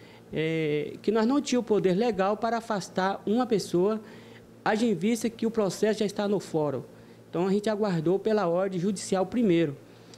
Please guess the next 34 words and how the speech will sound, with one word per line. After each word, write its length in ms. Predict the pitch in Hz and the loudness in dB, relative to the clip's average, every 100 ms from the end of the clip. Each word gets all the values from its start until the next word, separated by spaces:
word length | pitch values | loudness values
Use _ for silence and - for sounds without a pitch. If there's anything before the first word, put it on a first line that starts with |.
| - | -4
Então, 100 | 202 | 2
eu 120 | 226 | 2
acredito 440 | 226 202 165 202 | 2 0 0 -2
que 140 | - 185 | 0 0
vai 180 | 165 196 | 2 0
pra 160 | 185 | -2
votação 800 | 156 165 214 214 - 165 214 202 | -2 -2 -2 -2 0 0 2 0
essa 300 | 143 85 139 | 0 -2 -4
semana 380 | - 156 151 147 | -4 -2 0 0
que 120 | - | -2
vem. 340 | 131 135 170 160 | -2 0 2 0
Eu 60 | |
não 80 | 147 | -2
sei 180 | 135 151 | -2 -4
que 100 | - | -4
dia 140 | 139 | -4
que 80 | 147 | -4
o 20 | |
presidente 580 | 147 147 135 131 147 143 | -2 -2 -2 -2 -4 -2
da 140 | 139 135 | -6 -6
casa 340 | - 139 139 | -4 -4 -2
vai 120 | 143 | -4
colocar 600 | 139 147 139 - 139 135 - - - | -4 -2 -2 -2 -6 -6 -14 -20 -10
o 100 | - | -8
processo 760 | 135 135 135 - 143 139 135 - | -4 -4 -4 -4 -2 -2 -4 -6
em 140 | 143 143 | -2 0
votação, 760 | 147 143 185 180 156 151 190 - - - - | -2 -2 -4 -2 0 0 -2 -6 -18 -20 -6
em 80 | 151 | -4
discussão, 560 | 170 - 190 - 139 | -4 -4 -6 -2 -4
porque 420 | - 156 170 165 - | -4 -2 0 0 -2
a 100 | 156 | -4
gente 300 | 147 170 170 | -2 0 0
não 180 | 165 214 | 0 0
fez, 560 | 214 - 185 175 156 | -4 0 2 2 -2